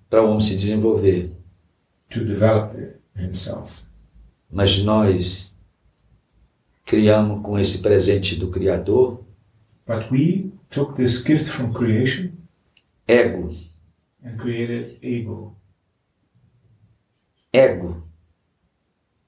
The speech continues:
Speaker 1: de dominar.
Speaker 2: Ego of domination.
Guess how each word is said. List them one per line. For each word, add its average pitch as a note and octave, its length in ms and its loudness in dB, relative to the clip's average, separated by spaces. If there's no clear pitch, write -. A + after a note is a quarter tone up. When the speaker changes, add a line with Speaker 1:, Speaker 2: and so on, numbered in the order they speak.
Speaker 1:
de A2+ 140 0
dominar. G#2+ 680 2
Speaker 2:
Ego C#3+ 640 -4
of G#2+ 300 -8
domination. A#2+ 800 0